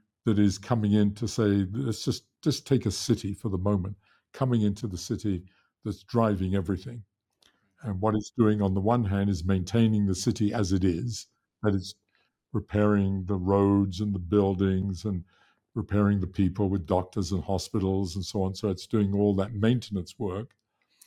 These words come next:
But then, of course, um, uh, part of it is being apportioned to growing new stuff, growing new buildings, roads, developing different areas, adding new people,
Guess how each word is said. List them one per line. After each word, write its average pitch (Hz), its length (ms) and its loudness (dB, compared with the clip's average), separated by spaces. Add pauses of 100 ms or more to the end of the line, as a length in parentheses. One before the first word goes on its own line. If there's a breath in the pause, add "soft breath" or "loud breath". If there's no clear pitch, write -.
(220 soft breath)
But 120 140 -2
then, 147 300 2
of 139 120 -4
course, 131 400 2 (540)
um, 113 460 -2
uh, 127 180 -6 (160)
part 127 220 2
of 120 80 0
it 110 80 2
is 107 80 0
being 107 240 0
apportioned 101 580 -2 (480)
to 120 100 -4
growing 107 380 2
new 101 140 0
stuff, - 560 0 (180)
growing 95 280 -2
new 95 100 -4
buildings, 113 800 0 (120)
roads, 104 720 2
developing 101 500 0
different 104 300 -2
areas, 101 540 4 (500 loud breath)
adding 104 300 2
new 101 160 4
people, 101 720 0